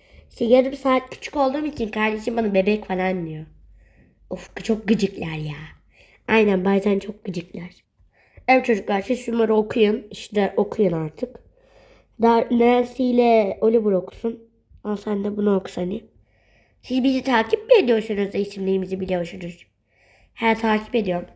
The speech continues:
Toka Bella ile, Toka Bella ile Toka Daisy değil mi? He. He he. Siz Daisy'nin çocuklarısınız. Siz de Bella'nın çocuklarısınız.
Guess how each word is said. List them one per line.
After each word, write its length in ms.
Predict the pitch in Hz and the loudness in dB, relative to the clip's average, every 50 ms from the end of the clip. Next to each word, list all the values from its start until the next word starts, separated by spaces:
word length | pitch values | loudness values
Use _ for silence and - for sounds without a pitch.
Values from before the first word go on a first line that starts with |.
| _ _ _ _ _ - | _ _ _ _ _ -6
Toka 280 | 240 247 240 247 240 | -6 0 0 2 4
Bella 260 | 233 240 233 226 233 233 | 4 2 2 2 2 0
ile, 360 | 226 214 226 226 - - - | 0 0 -2 -4 -4 -14 -10
Toka 320 | - 214 220 - 240 220 214 | -8 -8 -4 -2 -2 0 2
Bella 400 | 233 240 240 247 240 233 220 226 | 2 2 2 2 0 0 0 0
ile 160 | 220 220 220 | -2 -4 -4
Toka 280 | - 233 220 240 220 | -6 -8 -6 -4 -2
Daisy 300 | 226 233 240 233 208 196 | -2 -2 -2 -2 -4 -4
değil 120 | 202 262 320 | -6 -6 -6
mi? 260 | 320 240 214 214 - _ _ _ _ _ _ _ _ | -6 -8 -8 -8 -14 _ _ _ _ _ _ _ _
He. 540 | _ - 240 233 240 240 240 247 254 285 381 - - _ _ _ _ _ _ _ _ _ | _ -6 -4 -2 0 0 0 0 -2 -2 -6 -10 -18 _ _ _ _ _ _ _ _ _
He 260 | - 247 240 226 226 | -8 -6 -6 -4 -2
he. 260 | 247 254 285 330 392 - _ _ _ _ _ _ _ _ _ _ _ _ - - _ | -2 -2 -2 -2 -4 -8 _ _ _ _ _ _ _ _ _ _ _ _ -20 -20 _
Siz 240 | - - 262 226 208 | -10 -8 -6 0 2
Daisy'nin 480 | 254 254 269 254 233 226 202 202 185 | 4 4 4 2 0 -2 -2 -2 -2
çocuklarısınız. 760 | 185 196 190 190 185 - - 190 185 185 185 - - 220 247 240 | -2 -4 -4 -4 -6 -6 -4 -6 -6 -6 -6 -8 -8 -8 -8 -8
Siz 200 | - - 214 208 | -8 -6 -2 -2
de 140 | 226 202 | 0 2
Bella'nın 440 | 208 208 202 196 185 175 165 165 165 | 2 2 2 2 0 0 0 -2 -6
çocuklarısınız. 840 | 165 175 170 170 165 - 185 170 165 165 - - - - - - _ | -6 -10 -10 -10 -12 -12 -12 -12 -12 -12 -14 -14 -16 -16 -16 -18 _